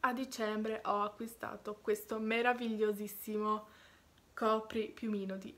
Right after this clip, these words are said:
Harry Potter e ha, eh, anche le due, ehm,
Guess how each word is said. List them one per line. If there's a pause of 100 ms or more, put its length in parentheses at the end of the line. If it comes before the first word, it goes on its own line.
(140)
Harry
Potter (1300)
e
ha, (460)
eh,
anche
le
due,
ehm,